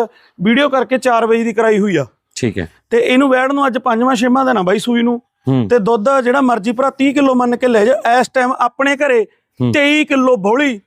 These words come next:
Speaker 1: ਆਪਣੇ ਕੰਡੇ ਤੇ ਲਾ ਸਕਦਾ ਬਾਈ, ਜਿਹੜਾ ਮਰਜ਼ੀ ਭਰਾ ਲੈ ਜੇ।
Speaker 2: ਠੀਕ ਹੈ। ਇਹਦਾ ਰੇਟ ਕੀ ਰਹੂ ਪਤੀ?
Speaker 1: ਰੇਟ ਇਹਦਾ ਬਾਜਬ ਬਾਈ, ਇੱਕ ਲੱਖ ਪੰਜ ਹਜ਼ਾਰ ਰੁਪਇਆ।
Speaker 2: ਲੈ ਆਵੇ ਵਾਪਸ।
Speaker 1: ਇੱਕ ਲੱਖ ਪੰਜ ਹਜ਼ਾਰ ਰੁਪਇਆ ਰੇਟ ਆ ਬਾਈ।
Speaker 2: ਹੂੰ।
Speaker 1: ਦੂਜਾ ਸੂਆ, ਛੇ ਦੰਦ ਆ।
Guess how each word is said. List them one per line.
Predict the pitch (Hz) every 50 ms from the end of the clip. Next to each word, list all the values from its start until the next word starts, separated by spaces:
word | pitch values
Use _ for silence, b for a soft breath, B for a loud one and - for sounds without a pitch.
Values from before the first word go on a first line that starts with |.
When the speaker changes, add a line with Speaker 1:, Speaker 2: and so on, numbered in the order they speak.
| _ -
Speaker 1:
ਆਪਣੇ | 240 247 - 269 277 262
ਕੰਡੇ | - 277 262 262 240 262
ਤੇ | 233 247
ਲਾ | 233 214 185
ਸਕਦਾ | 160 180 170 143 151 151
ਬਾਈ, | 143 156 190
ਜਿਹੜਾ | 202 208 220 247
ਮਰਜ਼ੀ | 226 214 202 175 185 185
ਭਰਾ | 170 208 202 190
ਲੈ | 165 139
ਜੇ। | 117 117 - _ _ _ _ _ _ -
Speaker 2:
ਠੀਕ | - 131 120 98 95
ਹੈ। | 82 B B B B B B B B -
ਇਹਦਾ | 147 151 139 151 151
ਰੇਟ | 139 139 135 123
ਕੀ | 127 - 143
ਰਹੂ | 147 147 143
ਪਤੀ? | - 139 135 156 233
Speaker 1:
ਰੇਟ | 262 269 285 285 -
ਇਹਦਾ | 294 294 320 294
ਬਾਜਬ | 262 262 254 254 247 262
ਬਾਈ, | 254 226 269 269 277
ਇੱਕ | - - 269 269 - _ -
ਲੱਖ | 262 254 254 - - 240
ਪੰਜ | - - 262 247 233 202
ਹਜ਼ਾਰ | 220 196 208 190 180
ਰੁਪਇਆ। | 160 139 156 170 151 147 131 _ _ _ _ _ _ _ _ _ _ _ _ _ _ _ _ _ _ _ _ _ -
Speaker 2:
ਲੈ | 123 139 160
ਆਵੇ | 156 147 127 113 104
ਵਾਪਸ। | 95 90 87 85 - - _ _ _ _ _ _ -
Speaker 1:
ਇੱਕ | 226 - 254
ਲੱਖ | 247 254 247 262
ਪੰਜ | - 262 254 247 226 254
ਹਜ਼ਾਰ | 254 247 247 247
ਰੁਪਇਆ | 247 233 254 269 269
ਰੇਟ | 247 226 214 180
ਆ | 226
ਬਾਈ। | 226 202 247 254 254
Speaker 2:
ਹੂੰ। | - _ _ _ - 135 123 113
Speaker 1:
ਦੂਜਾ | 170 220 220 180 247 262 247
ਸੂਆ, | 185 226 220 233 254
ਛੇ | - - - 220 226 247
ਦੰਦ | 247 254 226 220 208 233
ਆ। | 247 240